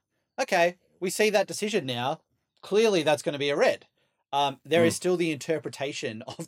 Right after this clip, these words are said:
Speaker 1: the, of the video assistant referee. It's just the interpretation of another human somewhere else, completely removed from the game. And so we're not getting those decisions. Like,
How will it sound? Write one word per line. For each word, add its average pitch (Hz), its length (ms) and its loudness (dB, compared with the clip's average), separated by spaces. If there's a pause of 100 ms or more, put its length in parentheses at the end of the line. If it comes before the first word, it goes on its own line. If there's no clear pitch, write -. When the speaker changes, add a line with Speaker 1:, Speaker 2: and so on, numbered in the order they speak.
Speaker 1:
the, 196 160 -4 (440)
of 143 120 -2
the 135 80 -10
video 139 260 -2
assistant 131 360 -10
referee. 131 400 -2
It's 120 120 -14
just 139 180 -10
the 156 100 -8
interpretation 143 640 -6
of 123 120 -10
another 131 360 -6
human 131 500 -8
somewhere 131 560 -6
else, 117 360 -6 (360)
completely 143 480 -8
removed 127 500 -6
from 113 180 -14
the 107 80 -12
game. 117 520 -10 (600)
And 131 160 -6
so 139 340 -2
we're 139 140 -4
not 147 280 -4
getting 139 360 -4
those 120 520 -4
decisions. 117 440 -10
Like, 113 200 -10